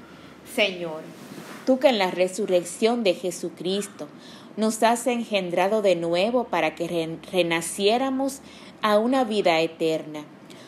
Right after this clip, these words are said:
fortifica la fe de tu pueblo y afianza su esperanza, a fin de que nunca dudemos que llegará a realizarse lo que nos tienes prometido.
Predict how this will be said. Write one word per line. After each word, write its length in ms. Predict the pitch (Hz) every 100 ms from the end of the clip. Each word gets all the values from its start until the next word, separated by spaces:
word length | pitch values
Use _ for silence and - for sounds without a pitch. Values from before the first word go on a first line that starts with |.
| -
fortifica 800 | - 226 208 214 196 - 202 226
la 160 | 208 196
fe 200 | 190 208
de 120 | 220
tu 200 | 214 214
pueblo 600 | - 196 240 240 180 165 - - - 196
y 120 | 208
afianza 760 | 202 214 214 233 285 277 202
su 240 | 196 208 185
esperanza, 880 | 170 - 180 165 160 165 - 170 160 - - - - - -
a 140 | 277
fin 260 | - 214 208
de 160 | 202
que 140 | 202 196
nunca 500 | 190 226 262 247 196
dudemos 720 | 170 165 175 202 170 165 - - - - - -
que 140 | 202
llegará 640 | 190 208 247 240 175 175
a 200 | 175 165
realizarse 1040 | 165 185 220 240 214 - 175 175 170 - 170 - - - - - -
lo 220 | 196 185
que 120 | 185 165
nos 260 | 160 -
tienes 680 | - 175 175 180 175 170 -
prometido. 840 | - 175 160 156 - 170 160